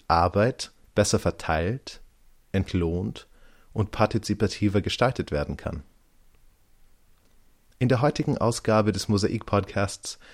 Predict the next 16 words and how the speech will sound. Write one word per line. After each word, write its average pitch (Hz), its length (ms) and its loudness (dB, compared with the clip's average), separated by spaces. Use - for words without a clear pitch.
freuen 120 340 4
wir 127 140 4
uns, 120 180 2
die - 140 0
Inputs - 500 0
der 110 80 6
vier 110 260 4
Diskutantinnen 90 720 0
zu - 120 -8
senden. - 440 -8
Die 98 100 2
Wirtschafts- - 640 2
und 104 120 0
Sozialhistorikerin 113 1200 2
Andrea 107 360 6
Komloschi 107 760 0